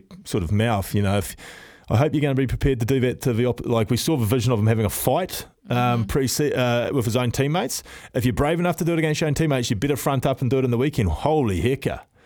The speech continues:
Speaker 1: Uh, he was scary. Uh, he's,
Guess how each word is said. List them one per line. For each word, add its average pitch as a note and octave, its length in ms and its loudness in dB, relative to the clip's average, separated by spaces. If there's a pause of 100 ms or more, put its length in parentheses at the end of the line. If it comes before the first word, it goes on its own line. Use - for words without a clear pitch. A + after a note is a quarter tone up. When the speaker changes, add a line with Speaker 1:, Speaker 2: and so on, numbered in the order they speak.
(380)
Speaker 1:
Uh, B2 880 2
he F#3+ 460 0
was D#3+ 320 2
scary. G#2 500 0 (260)
Uh, B2 500 0
he's, C3+ 260 -2